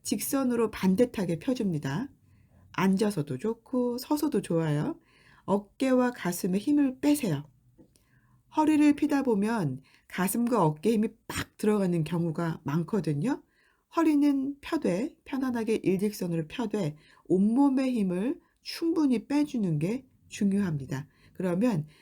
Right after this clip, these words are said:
발바닥부터 스캔해서 쭉 올라오면 좋겠죠? 발바닥, 발등 힘 빼고,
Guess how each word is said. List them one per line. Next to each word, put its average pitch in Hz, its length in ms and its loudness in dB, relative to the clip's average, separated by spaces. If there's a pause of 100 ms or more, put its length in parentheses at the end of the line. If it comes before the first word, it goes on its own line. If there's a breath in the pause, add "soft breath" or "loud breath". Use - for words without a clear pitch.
(120 soft breath)
발바닥부터 208 1000 -4
스캔해서 254 680 -4
쭉 247 320 -6
올라오면 190 400 2
좋겠죠? 151 680 -6 (320 soft breath)
발바닥, 147 760 -4
발등 190 480 -4
힘 208 220 -2
빼고, 226 580 -4